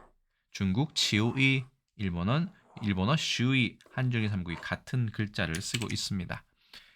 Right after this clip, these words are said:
영어로 굳이 하자면 prison uniform 정도로, 예, 할 수 있겠죠. 다른 글자는 제가 찾지를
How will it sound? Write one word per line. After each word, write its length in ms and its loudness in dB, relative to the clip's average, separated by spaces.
영어로 380 6
굳이 220 4
하자면 520 6
prison 600 4
uniform 580 6
정도로, 600 0
예, 200 -4
할 180 4
수 180 -2
있겠죠. 340 -6
다른 360 2
글자는 340 2
제가 160 -2
찾지를 540 -6